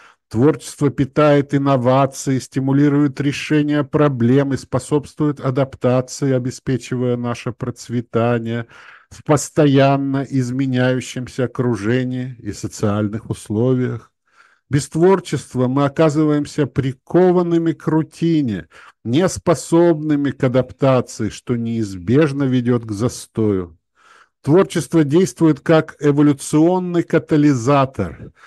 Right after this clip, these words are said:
Оно толкает нас на неизведанные пути, вдохновляет на поиск новых решений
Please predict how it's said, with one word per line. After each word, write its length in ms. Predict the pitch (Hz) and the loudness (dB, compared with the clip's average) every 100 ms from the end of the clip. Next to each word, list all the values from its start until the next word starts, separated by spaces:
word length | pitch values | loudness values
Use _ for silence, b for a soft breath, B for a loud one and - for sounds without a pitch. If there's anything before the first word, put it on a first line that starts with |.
| b | b
Оно 200 | 117 120 | -2 -2
толкает 600 | 123 139 131 156 147 143 | 2 2 2 4 4 4
нас 320 | 151 147 139 143 | 2 0 0 -2
на 120 | 139 | -2
неизведанные 840 | 139 139 117 123 147 139 139 135 | 0 0 0 2 2 2 0 -2
пути, 540 | 131 139 131 - 156 151 | -2 -4 -6 -6 0 0
вдохновляет 800 | 104 113 - 123 123 139 135 131 | 0 -2 -2 -4 0 2 2 0
на 100 | 131 | -4
поиск 460 | - 143 135 - | -2 -2 -2 -4
новых 420 | 131 135 131 120 - | -4 -2 -2 -6 -8
решений 680 | 117 - 147 156 139 95 | -10 -6 -4 -2 -4 -8